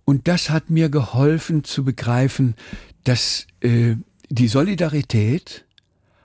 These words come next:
auch alle Hemmnisse und Hindernisse überwinden kann, die zwischen, kulturelle Hemmnisse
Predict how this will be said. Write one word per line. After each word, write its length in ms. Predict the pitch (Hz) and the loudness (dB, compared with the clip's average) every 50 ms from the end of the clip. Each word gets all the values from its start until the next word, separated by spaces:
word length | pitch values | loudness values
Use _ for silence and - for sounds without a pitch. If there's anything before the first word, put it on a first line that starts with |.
| _ _ _ | _ _ _
auch 180 | - 123 117 - | -4 -4 -4 -2
alle 240 | - 127 123 120 110 | -4 -4 -2 -2 -2
Hemmnisse 640 | 90 80 117 143 165 180 180 190 196 - - 196 190 | 0 2 2 2 2 2 0 -2 -2 -4 -6 -8 -8
und 200 | - - - - | -6 -6 -4 0
Hindernisse 540 | 120 143 160 156 160 151 151 143 135 - 151 | 2 2 2 2 0 0 0 -2 -2 -4 -6
überwinden 720 | - - 127 123 120 110 143 170 175 208 - - 98 - | -4 -2 0 0 2 2 2 0 0 0 -2 -4 -8 -6
kann, 320 | - 95 90 87 92 98 - _ _ _ - - - - - - - - _ _ | -4 -4 -4 -4 -6 -6 -10 _ _ _ -20 -20 -20 -20 -20 -20 -20 -20 _ _
die 540 | - 131 101 101 123 123 120 120 120 120 - | -12 -8 -2 2 2 4 4 4 2 0 -2
zwischen, 560 | - - - 131 123 - - 127 123 113 - - _ - - - | -6 -4 -2 -2 0 0 0 0 0 0 -2 -4 _ -12 -12 -4
kulturelle 560 | - 165 165 160 160 139 135 139 135 135 135 | 0 0 0 0 -2 -2 0 0 0 0 0
Hemmnisse 640 | 135 131 139 135 131 131 127 117 - - 127 120 - | 0 2 2 2 2 2 0 0 0 -2 -2 -2 -2